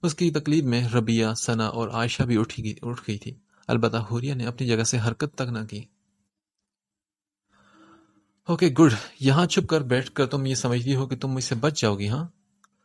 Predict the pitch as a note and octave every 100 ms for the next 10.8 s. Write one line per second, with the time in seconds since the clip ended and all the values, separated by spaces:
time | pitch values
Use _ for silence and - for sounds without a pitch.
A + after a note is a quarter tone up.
0 | _ - - - C3 B2 C3 - B2+ A#2+
1 | A2+ A#2+ B2+ A#2+ A2+ A2 G#2+ B2+ C3 D3
2 | A#2+ A2+ - C3+ B2+ A2 G#2+ G#2+ B2 A#2
3 | G#2 - A2+ G#2+ A2+ B2+ A2+ A2 A2 A#2+
4 | A2+ A2 G#2+ A2+ A2 A2+ B2 G#2+ B2+ -
5 | A#2 B2+ A#2+ A2+ A#2+ G#2 - A2 - _
6 | _ _ _ _ - - - _ - F#3
7 | E3+ D#3 C3 B2+ B2 A#2 A2+ G#2+ C3 G2+
8 | G#2 _ - A#2 - A#2+ A#2 A2 B2+ A#2+
9 | A#2+ A2 A2 C3 B2+ A#2+ - A#2+ A#2+ C#3+
10 | B2 - D3 B2+ A#2 B2 C3+